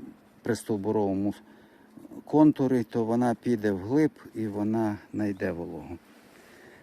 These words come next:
Е, шкода, що я, е, не маю зараз викопаної, м,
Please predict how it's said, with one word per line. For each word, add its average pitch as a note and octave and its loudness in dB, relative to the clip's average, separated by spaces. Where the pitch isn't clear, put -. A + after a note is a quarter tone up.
Е, G2 -2
шкода, C#3 2
що - -6
я, B2+ 2
е, A2+ 0
не B2 -2
маю B2 0
зараз A2+ -4
викопаної, A#2+ -4
м, A#2 -8